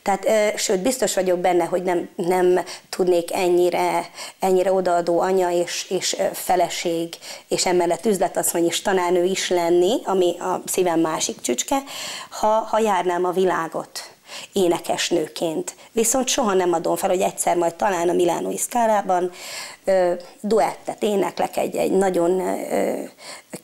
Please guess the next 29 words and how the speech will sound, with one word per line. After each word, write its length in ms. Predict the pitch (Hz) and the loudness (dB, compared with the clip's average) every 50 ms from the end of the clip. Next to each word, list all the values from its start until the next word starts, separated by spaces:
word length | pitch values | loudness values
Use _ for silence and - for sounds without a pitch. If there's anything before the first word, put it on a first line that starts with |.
| - - | -4 -2
hozzám 420 | 180 208 196 180 185 175 175 196 - - | 0 0 0 0 0 0 0 -2 -4 -4
közel 320 | - 220 190 180 180 170 165 | -2 -2 0 2 2 2 0
álló 260 | 165 160 156 160 160 | 0 0 0 -2 -4
kedves 680 | - - 170 170 175 180 175 170 - - - - - - - - - - - | -2 -4 -4 -4 -4 -4 -4 -4 -2 -4 -4 -4 -8 -12 -18 -14 -14 -10 -6
hölgyel. 540 | - 175 180 151 - 151 - 165 165 156 - - - - - - - | -2 -2 0 -2 -2 -4 -4 -4 -4 -4 -4 -6 -10 -12 -12 -12 -6
Hogy 160 | - 196 196 | -2 0 0
ez 120 | 190 185 | 2 2
hogy 160 | - 262 240 - | 2 0 -2 0
fog 140 | - 190 | 0 0
összejönni, 500 | 190 185 175 - - 185 180 180 175 175 | 2 2 2 0 0 2 2 2 2 2
még 220 | 165 170 165 156 - | 2 2 0 0 -2
azt 180 | 160 165 - | -2 -4 -2
nem 220 | - 170 180 202 202 | -2 -2 -2 -2 -2
tudom, 560 | - 285 277 254 302 302 311 294 277 233 190 | 0 0 2 2 2 4 4 2 2 2 0
de, 300 | 185 185 185 190 190 190 - - - - - - | 2 2 2 4 2 0 -2 -6 -14 -14 -8 -4
de 120 | 202 202 | -2 0
vannak 340 | 202 220 196 180 165 - - | 0 2 0 0 0 0 0
olyan 260 | 180 170 165 170 170 | 0 0 0 -2 -2
célok 500 | - - 175 170 165 165 165 - - - - - | -2 0 0 2 2 0 -2 -4 -8 -16 -12 -8
az 180 | - 180 160 | -6 -4 0
egyéni 320 | 185 180 185 208 226 226 240 | 0 0 0 0 0 2 2
éneklés 440 | 226 220 220 220 220 220 202 - | 2 0 0 -2 -2 -2 -2 -2
terén 400 | - - 202 190 190 185 180 185 | -2 0 0 2 2 2 2 2
is, 140 | 190 175 - | 0 0 -2
amit, 280 | - - - 175 - - | -4 -2 -2 -4 -4 -4
amit 280 | - 190 190 - - | -4 -4 -2 -4 -4
nem 160 | - 196 202 208 | -2 -2 -2 -2
szeretnék 480 | - - - 226 226 226 226 220 220 | -2 0 0 0 0 0 -2 -2 -2
feladni, 420 | - - 196 190 185 180 185 180 | -2 -2 0 2 2 2 2 0